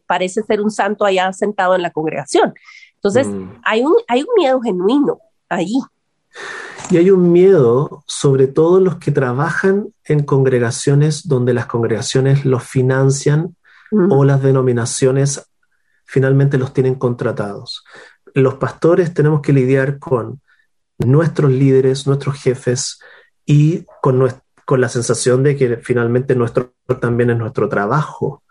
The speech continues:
Speaker 2: Y si yo denuncio un abuso de poder de mi jefe hacia mi vida, puedo quedar cesante.
Speaker 1: Mm.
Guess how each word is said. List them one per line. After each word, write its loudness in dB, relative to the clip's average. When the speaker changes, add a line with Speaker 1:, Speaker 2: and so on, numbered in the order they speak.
Speaker 2:
Y 2
si -2
yo 4
denuncio 2
un 0
abuso 0
de 0
poder -2
de 0
mi 2
jefe -2
hacia -4
mi -2
vida, -2
puedo 4
quedar 2
cesante. -4
Speaker 1:
Mm. -4